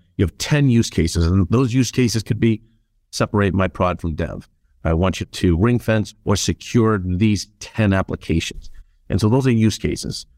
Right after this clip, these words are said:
So what the professional services team was, they will do one use case, then the customer will do one. Then they kinda go back and forth in their training and customer so they can be self-sufficient, right? Teach that person to fish. Or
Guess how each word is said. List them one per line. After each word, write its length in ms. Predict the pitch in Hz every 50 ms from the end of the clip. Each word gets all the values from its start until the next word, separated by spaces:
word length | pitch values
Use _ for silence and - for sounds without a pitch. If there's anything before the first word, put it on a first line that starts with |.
| _ _
So 160 | - - 107
what 300 | 101 110 113 107 - _
the 80 | - -
professional 500 | - 107 - - - 110 - - 120 107
services 380 | - - 175 190 180 - 120
team 240 | - - 110 101 101
was, 140 | 95 82 78
they 280 | 85 82 82 95 101
will 120 | 101 104 101
do 180 | 87 85 107
one 220 | 101 95 101 104 101
use 180 | 101 107 104
case, 400 | - - - 78 - - _ _ _ _ _ _ _ _ _ _
then 140 | - 117 120
the 80 | 127
customer 400 | 123 - 160 165 - - - 90
will 100 | 82 73
do 140 | - - - -
one. 160 | - - - _
Then 100 | - 110
they 80 | 113 110
kinda 280 | 104 - 131 127 127 117
go 80 | 120
back 280 | 107 - - 98 92 -
and 120 | 92 85
forth 180 | - 107 101 92
in 80 | 92
their 140 | 92 92 87
training 560 | - - - - 143 139 139 135 131 131 131 - _
and 360 | - 113 110 117 113 - - -
customer 500 | - - 139 131 - 104 95 95 90 - - _ _
so 140 | _ - -
they 100 | 104 101
can 140 | - - 90
be 100 | 90 92
self-sufficient, 760 | - - 95 87 85 - 85 80 - 87 80 - - - -
right? 240 | 87 87 85 85
Teach 260 | - - 92 87 80 -
that 200 | 90 82 - _
person 280 | - 80 - - -
to 60 | 76
fish. 380 | 82 - - 80 73 - - - _ _ _ _ _ _ _
Or 420 | - 165 170 147 123 120 120 120